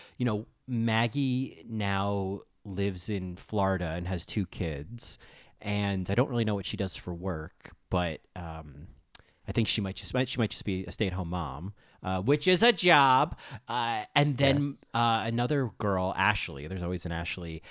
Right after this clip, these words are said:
Speaker 1: I mean, she was probably the most ambitious of all of us, and she's now a V P at some other company. And
Speaker 2: Oh, cool.
Speaker 1: you know, it's just, I think she's got some,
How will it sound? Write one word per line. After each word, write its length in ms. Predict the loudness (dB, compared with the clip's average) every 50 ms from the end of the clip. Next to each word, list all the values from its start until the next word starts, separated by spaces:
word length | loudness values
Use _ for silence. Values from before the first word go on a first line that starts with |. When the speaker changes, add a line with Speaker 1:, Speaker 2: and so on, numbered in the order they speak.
| -18 -18 -6 -2
Speaker 1:
I 60 | 0
mean, 180 | 2 2 2 2
she 380 | 0 -2 0 2 4 4 6
was 200 | 6 4 2 2
probably 360 | 2 2 2 4 2 0 -2 -2
the 100 | -2 0
most 320 | 0 0 -2 0 0 2
ambitious 580 | 2 2 2 2 0 0 2 2 0 0 0 -2
of 80 | 0 0
all 180 | 0 0 0
of 60 | -2
us, 200 | -2 -4 -4 -4
and 80 | -6 -4
she's 260 | -4 -2 -4 -2 -2 -2
now 200 | 0 0 0 -2
a 60 | -2
V 240 | -4 -4 -6 -4 -4
P 300 | -6 -6 -6 -6 -6 -8
at 120 | -10 -8
some 220 | -8 -6 -6 -6 -6
other 160 | -6 -8 -10
company. 640 | -10 -10 -10 -10 -10 -10 -10 -10 -10 -10 -10 -8 -8
And 300 | -8 -8 -8 -10 -12 -14 -20 -20 -20 _ -10
Speaker 2:
Oh, 100 | -10 -10
cool. 520 | -10 -10 -8 -6 -4 -4 -2 -4 -4 -2 2
Speaker 1:
you 140 | 2 4 4
know, 200 | 4 2 0 0
it's 160 | -2 -2 -2
just, 320 | -2 -2 -2 -2 -4 -8 -10 -8 -8 -10 -12 -16 _ -16 -12 -6 -4
I 100 | -4 -4
think 140 | -2 -4
she's 160 | -6 -6 -6 -4
got 220 | -6 -6 -6 -4
some, 260 | -4 -4 -4 -4 -6